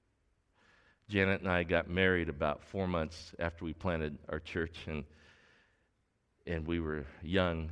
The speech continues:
in our early twenties, and we were struggling financially for the first couple of years. And we received so many financial gifts.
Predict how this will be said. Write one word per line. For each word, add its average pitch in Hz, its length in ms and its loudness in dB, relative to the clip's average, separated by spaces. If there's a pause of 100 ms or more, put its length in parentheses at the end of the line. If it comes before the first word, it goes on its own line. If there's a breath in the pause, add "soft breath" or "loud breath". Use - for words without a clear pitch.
in 87 80 -4
our 78 140 0
early 87 240 0
twenties, 82 640 -2
and 85 80 -6
we 82 140 -2
were 78 100 -4
struggling 95 560 0
financially 80 760 -2 (520)
for 85 120 -6
the 71 100 -6
first 80 400 -6
couple 76 280 -4
of 73 40 -2
years. 73 340 -2 (2000 soft breath)
And 85 300 2
we 101 160 4
received 98 480 -2
so 120 160 -2
many 123 220 0
financial 90 640 0
gifts. 64 500 -8